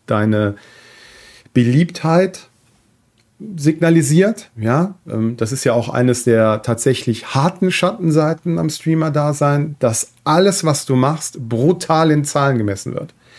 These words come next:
Das unterscheidet sich überhaupt nicht von dem Job, den ich vorher hatte. Da wird ja auch komplett durchgemessen von A bis Z, wie erfolgreich du bist.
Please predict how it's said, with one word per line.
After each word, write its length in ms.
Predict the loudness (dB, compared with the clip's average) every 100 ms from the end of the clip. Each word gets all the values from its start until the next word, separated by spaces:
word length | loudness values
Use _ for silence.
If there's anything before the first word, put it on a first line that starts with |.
| -6 -4
Das 140 | -2
unterscheidet 480 | 0 0 0 0 0
sich 260 | -2 -4 -14 _ _
überhaupt 520 | 0 2 2 0 -2 -4
nicht 280 | -4 -8 _ _ _ -4
von 180 | 0
dem 260 | 2 2 2
Job, 220 | 0 0
den 140 | 2 0
ich 160 | 0
vorher 340 | -2 0 2 -2
hatte. 260 | -8 -14 -16 _ _ _ _ _ _ _
Da 140 | -2
wird 160 | 0 0
ja 100 | -2
auch 180 | -2 -2
komplett 520 | -2 -2 0 0 0
durchgemessen 840 | 0 0 0 0 0 2 0 -4 -4
von 200 | -4 0
A 240 | 0 0
bis 220 | 0 -2
Z, 360 | -2 -2 -2 -10 _ _ _ _ _ _ _ -10
wie 220 | -2 0
erfolgreich 480 | 0 0 0 -4 -6
du 100 | -10
bist. 260 | -12 -20